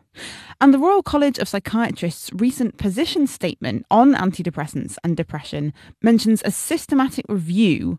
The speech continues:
of dependence and addiction for S S R Is that concluded that they are not dependence producing in the same way that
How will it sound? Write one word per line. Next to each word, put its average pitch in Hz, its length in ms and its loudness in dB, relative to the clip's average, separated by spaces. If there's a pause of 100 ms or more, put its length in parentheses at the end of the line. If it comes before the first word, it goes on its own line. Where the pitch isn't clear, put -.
(140)
of 220 180 6
dependence 190 680 0
and 170 100 -2
addiction 170 480 -2
for 302 460 4
S - 180 -6
S - 160 -10
R 143 240 -6 (160)
Is - 160 -14 (280)
that 220 120 2
concluded 277 600 2
that 233 140 2
they 226 140 2
are 220 100 4
not 233 440 6
dependence 175 460 -4
producing 156 580 -4
in 175 120 0
the 160 60 -2
same 202 420 0
way 151 220 -2
that - 200 -12